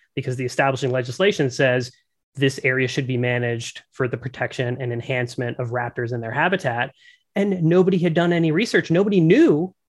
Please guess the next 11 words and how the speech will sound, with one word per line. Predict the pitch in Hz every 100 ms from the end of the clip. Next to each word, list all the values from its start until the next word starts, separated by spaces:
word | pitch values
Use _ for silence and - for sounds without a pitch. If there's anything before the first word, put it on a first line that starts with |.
| _
what | - 165
the | 165
status | - 156 156 165 -
of | - 151 147 -
the | 151
raptor | 185 311 311
population | 135 127 139 139 147
was. | 151 - -
So |
I'm | 156
like, | 156 156